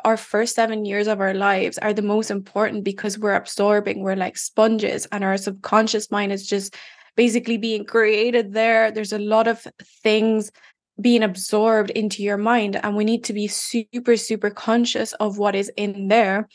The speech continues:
already and what tells you what you are worthy of and what you're not worthy of. So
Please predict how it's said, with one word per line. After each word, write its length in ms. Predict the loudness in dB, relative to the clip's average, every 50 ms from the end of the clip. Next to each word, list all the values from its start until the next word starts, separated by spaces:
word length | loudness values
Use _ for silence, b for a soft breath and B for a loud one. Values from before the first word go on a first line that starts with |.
| b b b b b 0
already 720 | 2 4 4 4 4 4 2 4 2 0 -2 -4 -6 -8 _ -4
and 160 | -2 0 2
what 200 | 4 2 2 2
tells 380 | -2 -2 0 2 2 2 2 0
you 200 | -2 -4 -2 -2
what 260 | -2 -2 -2 -2 -2
you 140 | 0 2 2
are 120 | 2 2
worthy 440 | 0 0 0 0 0 0 -2 -2 0
of 240 | 0 0 -2 -4 -6 -6 -4
and 200 | -2 -2 0 0
what 260 | 2 2 2 2 0
you're 180 | -2 -2 0 2
not 320 | 2 2 2 0 0 -2
worthy 320 | -2 -2 0 -2 -2 0
of. 220 | 0 0 -2 -4 _ B B B B B B B
So 280 | -4 0 2 2 2